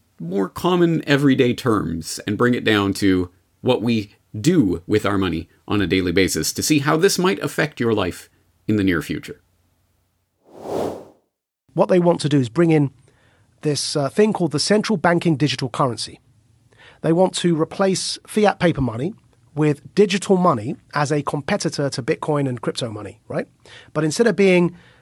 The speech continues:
Speaker 2: uh, decentralized currency, it will be controlled by a government. It's digital currency, but controlled centrally through the banks, Bank of England. So instead of having a bank account with whatever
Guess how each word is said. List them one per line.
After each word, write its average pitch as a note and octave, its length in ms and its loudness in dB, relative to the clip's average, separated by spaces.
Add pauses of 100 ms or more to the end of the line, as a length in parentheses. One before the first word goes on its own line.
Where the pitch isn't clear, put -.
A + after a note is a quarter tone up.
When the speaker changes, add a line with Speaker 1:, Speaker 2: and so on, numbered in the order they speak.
(140)
Speaker 2:
uh, D3 240 2
decentralized F3 680 2
currency, C3 540 -4
it E3+ 120 0
will D3+ 140 -2
be D3+ 340 0 (280)
controlled F3 440 0
by D#3+ 180 0
a C#3+ 40 0
government. C3+ 380 -2
It's - 160 -8
digital A3 340 0
currency, F#3+ 460 2
but - 160 -8
controlled E3+ 380 2
centrally F#3+ 360 -2
through E3 160 -2
the C3+ 60 -4
banks, B2+ 500 -8 (380)
Bank C#3+ 180 -4
of B2+ 80 -6
England. A2 320 -10 (480)
So - 120 -4
instead A3+ 200 2
of A#3+ 60 4
having G#3 260 4
a D#3 60 2
bank F#3 240 0
account E3 280 0
with D3+ 120 0
whatever C3 340 0